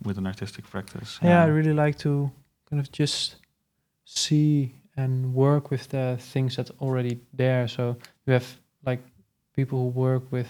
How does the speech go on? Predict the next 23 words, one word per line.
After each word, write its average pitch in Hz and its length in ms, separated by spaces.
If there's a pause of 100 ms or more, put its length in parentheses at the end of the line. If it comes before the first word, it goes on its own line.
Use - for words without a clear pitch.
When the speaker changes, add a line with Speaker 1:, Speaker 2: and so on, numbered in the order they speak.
(140)
Speaker 2:
Unreal 127 580
Engine 123 400
or, 120 320 (380)
like, 120 240 (420)
game 127 260
building 123 400
that 123 120
are 123 100
really 135 420
into 127 540 (460)
kind 123 100
of 117 160
the, 117 800
the 127 60
game 123 260
mechanics 123 520
or 127 100
the 123 80
code 120 540
or 123 140
the, 120 160
um, 123 200 (560)
uh, 120 580